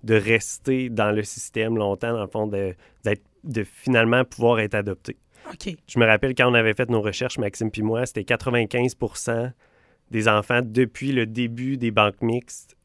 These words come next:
Speaker 1: qui avaient été, qui restaient dans le milieu.
Speaker 2: Qui
Speaker 1: Fait qu'il y a
Speaker 2: étaient
Speaker 1: quand même
Speaker 2: adoptés.
Speaker 1: un pourcentage, euh,
Speaker 2: Puis, puis, tu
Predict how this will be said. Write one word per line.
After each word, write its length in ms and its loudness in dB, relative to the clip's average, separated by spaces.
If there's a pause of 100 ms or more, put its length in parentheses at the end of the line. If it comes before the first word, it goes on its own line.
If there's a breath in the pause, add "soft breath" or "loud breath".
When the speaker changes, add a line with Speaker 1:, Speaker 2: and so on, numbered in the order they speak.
Speaker 1:
qui 100 -6
avaient 200 -4
été, 420 -6
qui 180 -4
restaient 380 -4
dans 120 2
le 60 2
milieu. 240 -2
Speaker 2:
Qui 140 -6
Speaker 1:
Fait 60 0
qu'il 100 -4
y 20 -2
a 40 -2
Speaker 2:
étaient 80 -4
Speaker 1:
quand 60 -2
même 120 -2
Speaker 2:
adoptés. 160 -6
Speaker 1:
un 40 -6
pourcentage, 800 -4
euh, 160 -10 (580 soft breath)
Speaker 2:
Puis, 260 -4
puis, 400 -2
tu 120 -18